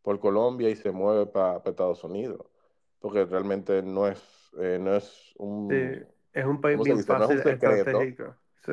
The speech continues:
Speaker 1: Exactamente, no es un secreto que sirve como, como un,
Speaker 2: Sí,
Speaker 1: como un
Speaker 2: porque la,
Speaker 1: país
Speaker 2: la,
Speaker 1: de,
Speaker 2: tienes a Puerto Rico ahí al ladito, como
Speaker 1: de
Speaker 2: también tienes el
Speaker 1: puente.
Speaker 2: puente, el puente
Speaker 1: Es un
Speaker 2: de
Speaker 1: país
Speaker 2: Cuba
Speaker 1: de
Speaker 2: con
Speaker 1: puente,
Speaker 2: Florida.
Speaker 1: sirve como
Speaker 2: Ajá.
Speaker 1: puente, exactamente. Y hay mucha gente que está en eso.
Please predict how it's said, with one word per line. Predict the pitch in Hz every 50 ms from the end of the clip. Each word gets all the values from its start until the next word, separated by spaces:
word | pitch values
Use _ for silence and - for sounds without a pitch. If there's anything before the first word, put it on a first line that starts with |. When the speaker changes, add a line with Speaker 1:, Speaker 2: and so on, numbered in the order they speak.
| 65
Speaker 1:
Exactamente, | - - - - 95 90 - - _ 87 82 82 90 104 113 104 95 90 92
no | 92
es | 104
un | 104
secreto | 101 107 - - 95 95 95 - 98
que | - -
sirve | 85 - - 92 92 98 87
como, | - 92 87 87 85 82 82 80 - _ _
como | - - 85 87 87 87
un, | 90 92 95 85 _ _
Speaker 2:
Sí, | 139 135
Speaker 1:
como |
un |
Speaker 2:
porque | - 175 151 143 135 104 92
la, | 104 131 131 131
Speaker 1:
país | 131 131
Speaker 2:
la, | - 143 143 143
Speaker 1:
de, | - 82 -
Speaker 2:
tienes | 131 135 131 156 156 156
a | 170 165
Puerto | - 165 160 147 - 151 139
Rico | 139 147 156 156 - 151
ahí | 147 147 151
al | 160 160 160 156
ladito, | 160 156 156 165 180 190 196 190 - 190 180 165
como | - 139 131 127
Speaker 1:
de | 120 104
Speaker 2:
también | 127 127 - 117 120 117
tienes | 104 151 147 156 151
el | 156 151
Speaker 1:
puente. | - 147 147 143 143 - -
Speaker 2:
puente, | - 139
el | 135
puente | 131 - 139 127 113
Speaker 1:
Es | 123
un | -
Speaker 2:
de | 135 135
Speaker 1:
país | 113 104 107 139
Speaker 2:
Cuba | 139 143
Speaker 1:
de | 127 -
Speaker 2:
con | - 139 127
Speaker 1:
puente, | 101 101 101
Speaker 2:
Florida. | 127 127 123 123 123 127 -
Speaker 1:
sirve | - 101 98 -
como | - 104 101 98 90
Speaker 2:
Ajá. | 90 98
Speaker 1:
puente, | 85 85 85 82 80 82 76 -
exactamente. | 82 - - 95 90 85 - 85 85 80 80 82 80 80 107
Y | 104 104
hay | 101 101
mucha | 98 98 90 - 95 90
gente | 92 92 95 - -
que | - 107
está | - - 92
en | 90 98
eso. | 107 147 165 - - -